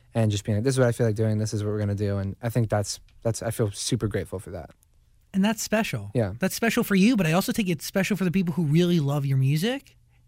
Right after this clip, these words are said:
Speaker 2: and love you for the music you've made, not based on who you were then, but for the quality of the records you've put out there.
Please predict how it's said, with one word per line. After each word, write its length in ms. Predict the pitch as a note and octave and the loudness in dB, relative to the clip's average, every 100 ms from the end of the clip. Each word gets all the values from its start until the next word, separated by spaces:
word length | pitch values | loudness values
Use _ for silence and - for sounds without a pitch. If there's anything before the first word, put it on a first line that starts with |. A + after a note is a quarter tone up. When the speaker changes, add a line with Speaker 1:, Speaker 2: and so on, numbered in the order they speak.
| - | 2
Speaker 2:
and 360 | F3+ E3 D#3 - | 4 4 2 -2
love 260 | C#3+ F#3+ A3 | 0 2 4
you 140 | G#3+ | 2
for 100 | - | 2
the 80 | E3 | 4
music 380 | D#3+ F3+ E3 - | 4 4 2 0
you've 160 | D3+ | 0
made, 460 | C#3 D#3+ G3+ G#3+ F3 - - _ _ | 2 2 0 -2 -4 -8 -20 _ _
not 220 | - A3 C#4 | 0 2 2
based 240 | A#3+ - | 0 0
on 140 | F#3+ E3 | 2 4
who 100 | G3 | 4
you 220 | E3 C#3+ | 4 2
were 220 | C#3 G#3+ | 2 2
then, 200 | F#3 C#3+ | 2 0
but 180 | C3+ C3+ _ - | -2 -4 _ -8
for 100 | F3 | -2
the 60 | D#3 | -2
quality 420 | - F3 F#3 F3 | 0 0 2 2
of 40 | |
the 80 | D3 | 2
records 320 | C#3 C3 C3+ B2 | 0 0 0 0
you've 120 | A#2+ | -2
put 160 | C3 | -2
out 220 | A2+ A2+ - | -2 -2 -4
there. 280 | G#2+ G#2+ | -8 -8